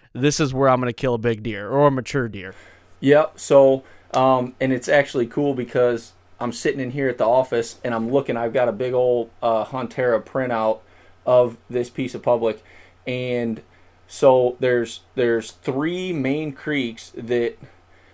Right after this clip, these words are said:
Speaker 2: uh, for the most part, run north to south. Um, one runs right on the west side, one runs, uh, on the, on the west central side, and then one runs on the east side.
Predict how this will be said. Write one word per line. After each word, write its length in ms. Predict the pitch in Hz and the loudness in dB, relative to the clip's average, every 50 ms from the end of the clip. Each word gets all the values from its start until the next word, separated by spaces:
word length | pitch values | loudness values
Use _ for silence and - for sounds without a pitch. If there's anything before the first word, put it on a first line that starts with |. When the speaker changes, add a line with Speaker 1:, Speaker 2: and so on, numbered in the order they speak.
| _ _ - - _ _ - | _ _ -20 -20 _ _ 0
Speaker 2:
uh, 500 | 123 117 113 113 113 110 110 107 107 107 - - - - - - _ _ _ _ _ _ - - - | 2 4 6 6 6 4 4 2 0 -2 -8 -14 -20 -20 -20 -20 _ _ _ _ _ _ -20 -20 -8
for 200 | - - 185 180 | 2 4 6 6
the 80 | 160 147 | 6 6
most 260 | 147 147 147 143 - | 4 4 4 4 4
part, 220 | - 147 143 139 | 6 6 6 6
run 420 | 131 127 135 135 135 131 127 127 - _ _ _ - | 6 4 4 4 4 0 -2 -8 -14 _ _ _ -8
north 320 | 127 120 131 131 131 127 | -2 0 2 2 2 0
to 80 | - 110 | -2 -8
south. 420 | - - 98 85 85 - - _ - - - - - - - _ _ - | -4 -2 -2 -2 -4 -6 -10 _ -20 -20 -20 -20 -20 -20 -20 _ _ -4
Um, 600 | - 127 123 123 120 117 117 113 117 113 110 117 - _ | 2 4 6 6 6 6 6 4 2 0 -4 -8 -12 _
one 400 | - - 120 120 143 151 160 151 | -12 -6 0 2 2 4 2 2
runs 400 | 143 143 143 147 147 147 131 127 | 2 2 2 2 2 -2 -4 -2
right 200 | 127 120 123 139 | 0 2 4 4
on 120 | 156 160 | 4 4
the 60 | 160 151 | 2 2
west 260 | 143 147 143 139 - | 2 2 2 2 2
side, 300 | 151 139 135 139 127 120 | 4 6 6 6 4 2
one 260 | 127 135 143 143 143 | 2 0 2 2 2
runs, 480 | 135 139 139 139 139 135 131 131 - - _ - _ - | 2 4 4 4 2 0 0 -4 -6 -16 _ -20 _ -16
uh, 720 | - - - - - 147 151 151 147 147 147 147 147 143 - | -16 -14 -12 -10 -8 -4 -2 -2 0 0 0 0 -2 -4 0
on 220 | - 147 147 147 143 | 0 0 0 2 2
the, 340 | 139 139 135 131 123 123 - - | 4 4 4 4 2 0 0 -2
on 140 | 135 135 | 0 0
the 80 | 127 120 | 0 0
west 280 | 113 127 139 139 139 - | 2 2 2 2 2 -2
central 320 | - 147 139 135 - 135 | -4 -4 -4 -2 -4 -6
side, 300 | 131 - 143 131 127 127 | -2 0 2 2 2 2
and 100 | 123 123 | 0 -2
then 140 | 120 117 117 | -4 -4 0
one 180 | 127 139 139 | 0 0 0
runs 280 | 135 131 131 135 131 127 | 0 0 0 0 0 0
on 120 | 131 127 | 0 -2
the 120 | 123 123 123 | -2 -4 -10
east 180 | 127 127 127 - | -10 -12 -8 -2
side. 340 | - 123 123 120 120 117 | 0 2 4 4 2 0